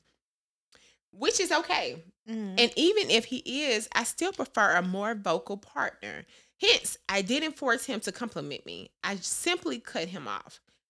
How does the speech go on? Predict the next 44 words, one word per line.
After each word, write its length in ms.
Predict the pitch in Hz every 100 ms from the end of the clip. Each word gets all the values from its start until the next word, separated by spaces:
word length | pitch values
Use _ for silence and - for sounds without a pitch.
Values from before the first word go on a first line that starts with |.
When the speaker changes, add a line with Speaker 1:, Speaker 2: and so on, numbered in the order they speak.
| _ -
Speaker 1:
I'm 180 | 226
not 220 | 247 311 254
dating 300 | 247 254 -
anyone 460 | 208 185 180 180
that 120 | 175 165
I 80 | 180
have 220 | 196 226
to 140 | -
tell 320 | 196 220 190 185
to 100 | 196
compliment 500 | 196 180 139 98 - -
me. 80 | - _ _ _ _
I'm 160 | 190 196
too 380 | - - 330 349
self-assured 880 | - 262 277 262 - 262 226 190
to 80 | -
do 200 | 175 160
that. 260 | 107 82 - _ _ _
Affirming 540 | 196 - 277 330 330 294
me 340 | 240 240 -
and 240 | 190 180 190
making 320 | 208 - 254
me 120 | 233
feel 280 | - 254 269
like 200 | 220 175 -
I'm 160 | 196
the 120 | 180 -
only 220 | 220 240
girl 260 | 220 208 -
in 120 | 185
the 80 | 160
room 320 | 185 202 185
is 160 | 170 160
romance 520 | 180 247 302 320 -
one 340 | 185 190 208 -
oh 240 | 170 170 160 143 -
one." 240 | 208 151 - _ _ _ _ _ _ _ _ _
<laughs> 180 | 220 208
I'm 80 | 190
sorry, 200 | 185 127
that 120 | 131
was 100 | 214
funny. 220 | - - -
Speaker 2:
<laughs> 720 | 285 269 - 269 247 - 247